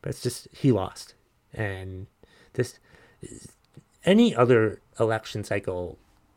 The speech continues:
the pre-, there wouldn't be this much lawsuits or whatever going on this entire fucking time.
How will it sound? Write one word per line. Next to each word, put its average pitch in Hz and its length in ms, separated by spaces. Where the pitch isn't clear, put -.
the - 80
pre-, - 240
there 160 200
wouldn't 156 300
be 131 180
this 120 280
much - 640
lawsuits 98 920
or 113 100
whatever 98 380
going 98 300
on 92 380
this 117 100
entire 98 380
fucking 95 320
time. 90 460